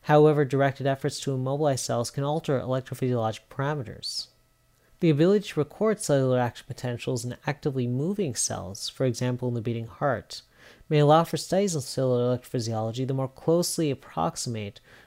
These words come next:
real-world physiology. Our next area of focus will be on genetic channelopathies, including long Q T syndrome, Brugada,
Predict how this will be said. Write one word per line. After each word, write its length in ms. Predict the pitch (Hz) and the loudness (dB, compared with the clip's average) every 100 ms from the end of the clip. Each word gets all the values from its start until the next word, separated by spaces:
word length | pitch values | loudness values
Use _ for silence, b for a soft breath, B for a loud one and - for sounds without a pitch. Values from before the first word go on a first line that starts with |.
| B | B
real-world 640 | 147 143 147 127 131 131 - | 4 6 6 6 4 2 0
physiology. 800 | 123 117 110 104 110 - - - _ _ _ _ _ _ _ _ _ _ _ | -2 -2 -4 -2 -4 -8 -16 -20 _ _ _ _ _ _ _ _ _ _ _
Our 100 | 190 | 0
next 300 | 180 233 - | 2 2 2
area 160 | 214 160 | 4 4
of 60 | - | 4
focus 440 | 120 107 117 - | 0 -2 -4 -4
will 80 | 135 | -2
be 240 | 135 143 | 0 -2
on 200 | 143 139 | -2 -2
genetic 360 | 127 147 165 175 | -4 -2 0 -2
channelopathies, 1080 | - 143 131 127 135 - - - - - - _ _ _ _ _ | -2 -2 0 0 0 -4 -12 -10 -8 -8 -10 _ _ _ _ _
including 500 | - 151 - 139 127 | -6 -2 4 4 4
long 220 | 120 120 113 | 2 0 -2
Q 100 | 113 | -8
T 160 | - | -6
syndrome, 460 | 127 - 143 151 151 | -4 -2 -2 -2 -4
Brugada, 600 | - 123 123 120 127 139 | -6 -2 0 0 -2 -4